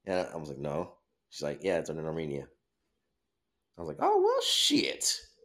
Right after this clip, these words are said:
<laughs> Learn something new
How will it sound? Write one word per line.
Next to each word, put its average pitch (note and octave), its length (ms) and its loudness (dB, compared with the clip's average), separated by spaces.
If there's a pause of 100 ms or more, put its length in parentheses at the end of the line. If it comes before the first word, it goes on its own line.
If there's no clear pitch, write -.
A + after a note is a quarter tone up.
(220)
<laughs> - 1700 -18
Learn D#4 220 10
something E3 480 8
new A#4 180 10